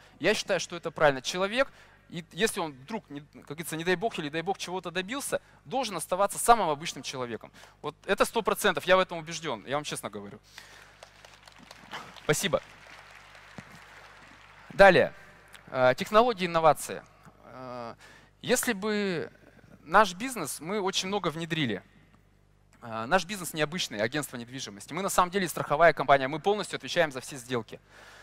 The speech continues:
А, если вдруг с клиентом что-то не так, и мы что-то не то сделали, мы клиенту покупаем квартиры. Недавно, к сожалению, случай был, там пришлось на пятнадцать миллионов клиентам покупать,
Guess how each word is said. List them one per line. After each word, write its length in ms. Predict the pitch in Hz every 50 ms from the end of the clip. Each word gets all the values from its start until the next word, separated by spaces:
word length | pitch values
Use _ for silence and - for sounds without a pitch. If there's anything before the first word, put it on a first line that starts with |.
| - - - _ _
А, 220 | 117 113 113 113 117
если 240 | 139 202 - - 165
вдруг 260 | 139 139 - 196 185
с 80 | - -
клиентом 380 | - 165 160 180 180 - 143
что-то 260 | - - 175 165 - 160
не 100 | 165 170
так, 280 | - - - - -
и 60 | 151 143
мы 100 | 156 170
что-то 240 | - - 170 - 151
не 100 | 151 151
то 140 | - 165
сделали, 320 | 156 147 160 208 214 208 151
мы 160 | 131 147 156
клиенту 300 | - 156 147 151 143 151
покупаем 420 | - 123 - - - 151 139 131
квартиры. 360 | - - 131 - - 143 127 127
Недавно, 340 | 139 156 196 202 202 185
к 40 | 156
сожалению, 380 | - 160 139 143 151 160 147 135
случай 300 | - - 165 - - 139
был, 160 | 135 151 160
там 240 | - 127 113 110 101
пришлось 440 | - - - - - 151 135 - -
на 160 | 127 123 127 -
пятнадцать 420 | - 135 - 156 156 - - -
миллионов 340 | 151 143 165 160 139 - - -
клиентам 340 | - 131 143 147 135 -
покупать, 460 | - - 113 - 131 - 147 135 123